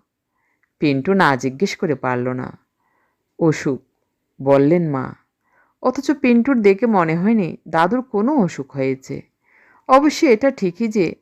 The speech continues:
দাদুকে এইভাবে পরের কাঁধে ভর করতে কোনো দিন দেখেনি পিন্টু। তাহলে কি পায়ে কোনো চোট পেয়েছেন? জেঠুর বাংলোর বাইরে যদি একা হাঁটতে বেরিয়ে থাকেন দাদু,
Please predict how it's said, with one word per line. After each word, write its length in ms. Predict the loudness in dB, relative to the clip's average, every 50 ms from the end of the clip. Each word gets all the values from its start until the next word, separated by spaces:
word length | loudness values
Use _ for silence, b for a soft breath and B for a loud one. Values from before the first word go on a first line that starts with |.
| -6
দাদুকে 420 | -2 0 0 0 0 -2 -2 0 2
এইভাবে 440 | 2 2 2 2 0 0 0 -2 -4
পরের 400 | -2 0 0 0 2 0 -2 -4
কাঁধে 340 | -6 -6 -6 -4 -2 -2
ভর 260 | -2 0 0 0 0 -2
করতে 400 | -2 -4 -4 -4 -6 -10 -16 -16 b b b b _
কোনো 320 | -2 2 2 4 4 2 2
দিন 260 | 2 2 2 2 2
দেখেনি 360 | 0 0 0 -2 -4 -4 -4
পিন্টু। 520 | -4 -4 -4 -4 -4 -6 -6 -6 -8 -8 -12 _ _ _ _ _ _ _ _ _ _ _ _ _ 0
তাহলে 320 | 2 2 4 4 2 0
কি 120 | 0 -2 -6
পায়ে 360 | -2 0 0 2 2 2 0
কোনো 260 | 0 -2 -4 -4 -2
চোট 280 | -2 -2 -6 -6 -6 -8 -8
পেয়েছেন? 500 | -6 -4 -4 -4 -4 -6 -8 -8 -8 -8 -8 _ _ _ _ _ _ _ _ _ _ _ _ _ -8 0
জেঠুর 400 | 2 4 4 4 2 -2 -2 0
বাংলোর 480 | 2 2 2 2 2 0 0 0 -2
বাইরে 400 | 0 0 0 0 2 2 0 0
যদি 340 | 0 0 -2 -2 -2 -4 -8 -8 _ _ -8
একা 260 | -6 -6 -4 -2 -2
হাঁটতে 420 | -2 0 -2 -2 -2 -4 -2 -2 0
বেরিয়ে 380 | 4 4 2 2 2 0 0
থাকেন 400 | 0 0 -4 -4 -2 -2 0 2
দাদু, 260 | 2 2 2 0 -2